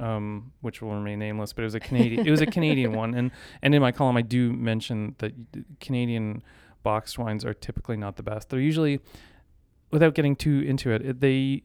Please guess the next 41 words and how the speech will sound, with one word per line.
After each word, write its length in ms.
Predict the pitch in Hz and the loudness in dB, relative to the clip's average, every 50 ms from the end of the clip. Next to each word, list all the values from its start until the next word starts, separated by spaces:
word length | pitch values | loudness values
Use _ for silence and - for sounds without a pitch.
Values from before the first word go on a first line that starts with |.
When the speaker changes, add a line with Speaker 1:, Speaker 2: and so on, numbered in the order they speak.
| _ - | _ -4
Speaker 1:
it's 160 | 156 143 - | -2 0 0
a 60 | 147 | 0
blend. 800 | 131 - 143 131 135 135 135 139 143 147 147 143 143 - - 151 | 0 0 0 2 2 2 2 2 2 2 0 0 -2 -6 -10 -8
Canadian 420 | - - 170 165 165 165 165 156 147 | -4 -2 0 0 2 2 0 2 2
boxed 320 | 135 123 120 127 - - | 4 4 4 2 0 0
wines 240 | 139 131 123 123 123 | 0 0 0 0 -2
are 60 | 117 | -4
typically 500 | - - 127 - 120 117 - - 117 113 | -6 -6 -6 -6 -6 -6 -4 -4 -2 -2
a 80 | 120 120 | -2 -2
blend 340 | 104 - 117 110 110 110 107 | -2 -2 -2 -2 -2 -2 -2
of 160 | 123 117 - - | -4 -6 -8 -8
Canadian 440 | - - 120 110 110 110 110 107 | -6 -4 -4 -4 -2 -4 -4 -4
and 240 | 110 - 110 107 107 | -4 -4 -6 -4 -4
international 520 | 113 107 107 - - 113 104 107 - - 107 | -4 -6 -6 -6 -4 -4 -4 -4 -4 -6 -6
grapes. 260 | 107 107 107 107 - | -4 -4 -6 -4 -4
So 80 | - | -2
they're 100 | 117 113 110 | -2 -2 -2
just 100 | 113 113 - | -2 -4 -4
shipping 300 | - - - - 113 113 | -6 -6 -4 -2 -2 -2
up, 160 | 104 - - | -2 -2 -4
like, 240 | 110 107 - - - | -6 -6 -6 -4 -4
bulk 420 | 107 98 - - - - - - _ _ | -2 -2 -4 -6 -12 -18 -20 -20 _ _
Chilean 440 | - - - 117 113 110 107 104 104 | -12 -8 -6 -4 -2 -2 -2 -2 -2
Merlot 440 | 104 101 101 101 104 107 113 117 - | -2 -2 0 0 0 0 0 0 0
or 160 | 117 127 113 113 | 0 0 0 0
whatever 240 | 123 120 117 - | 2 2 2 4
Speaker 2:
Oh, 40 | - | 4
Speaker 1:
and 80 | 113 110 | 4 4
Speaker 2:
okay. 80 | 117 120 | 6 6
Speaker 1:
mixing 320 | 120 117 - - 135 127 | 4 4 2 0 0 0
it 80 | 117 123 | 0 -2
with 100 | 123 - | -4 -4
Canadian 340 | - 123 113 113 117 117 120 | -2 -2 0 0 2 2 2
wine 200 | 120 123 123 123 | 2 2 2 2
and 100 | 113 110 | 0 0
then 80 | 110 | 0
putting 240 | 107 - 117 113 110 | -2 -2 -2 -2 -4
it 80 | 107 110 | -2 -4
out 160 | 110 107 - | -4 -2 -2
there. 160 | 135 135 139 | -2 -2 -2
So, 300 | 135 - - 110 107 | -2 -2 0 0 0